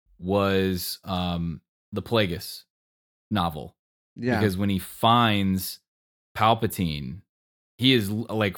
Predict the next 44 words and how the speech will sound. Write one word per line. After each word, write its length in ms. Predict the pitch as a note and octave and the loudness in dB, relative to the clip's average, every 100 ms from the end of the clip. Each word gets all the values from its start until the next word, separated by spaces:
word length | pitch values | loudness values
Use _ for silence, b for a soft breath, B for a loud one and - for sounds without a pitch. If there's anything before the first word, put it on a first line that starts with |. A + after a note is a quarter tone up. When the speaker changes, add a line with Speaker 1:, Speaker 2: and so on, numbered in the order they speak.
| - | -8
Speaker 1:
he 240 | - A2+ D#3+ | -4 4 4
is 120 | B2 | 4
bad 460 | F#2 A2+ G#2+ G2 F2+ | 4 4 6 4 0
from 280 | - G2+ F#2+ | 0 0 0
a 160 | G2 F2 | -2 -4
kid 640 | - G2 G2+ A#2 D3+ E3 _ _ _ _ _ _ _ _ _ _ _ | -6 -2 0 2 0 -6 _ _ _ _ _ _ _ _ _ _ _
until, 800 | A2 G#2 - A2+ G#2 G2 F#2 F2+ _ _ _ _ _ _ _ - | -2 -2 2 4 4 4 2 -2 _ _ _ _ _ _ _ -2
like, 180 | G#2+ - | 0 0
he 120 | F#2+ | -2
kills 260 | A2 F2+ | 0 0
Plagueis 600 | - G#2+ E2 - - - - _ _ | 0 0 0 -6 -12 -16 -20 _ _
in 140 | A2 G2+ | 0 2
that 180 | F2 | 2
novel. 440 | F2 E2+ D#2+ - - _ F#2 | 0 -2 -4 -12 -20 _ 0
Like, 120 | F2+ | 2
Speaker 2:
Yeah. 140 | A#2+ | 4
Speaker 1:
he, 220 | A2+ A2 | 2 2
he's, 240 | A2 A2 - | 2 0 -2
he 200 | B2+ B2 | -2 0
just 240 | A#2+ A2 - | 0 0 2
does 280 | A#2 G2 | 4 4
bad 300 | F2 G#2 G2 | 4 4 4
stuff. 160 | - A2+ B B | 0 -6 B B
He 140 | D#3+ | 2
makes 320 | C3+ C#3 C#3 D3+ | 4 4 4 2
you 100 | A2+ | 4
think 300 | G#3+ C4 - | 4 4 4
he's 240 | A#2 F#2+ | 2 4
a 40 | |
nice 300 | G2+ F2+ F2 | 2 2 0
guy, 440 | - D#2+ D2+ D2+ G#2+ _ _ _ _ | 0 -2 -2 -6 -10 _ _ _ _
but 120 | A2+ B2+ | 2 6
he 160 | D3+ | 6
is 100 | B2 | 4
secretly 440 | - F3 D#3 C#3+ B2 | 4 2 4 4 4
doing 320 | C3+ A#2+ F2+ | 4 4 4
bad 280 | A2 A#2+ A2 | 4 4 2
stuff 260 | - A2+ | 2 2
from 120 | - G2+ | 2 -2
the 60 | |
time 260 | F#2 A2 G#2 | 0 0 2
he 180 | G#2+ G#2 | 2 2
is, 160 | F#2+ | 2
like, 320 | G2 F2+ F2 | 2 2 -2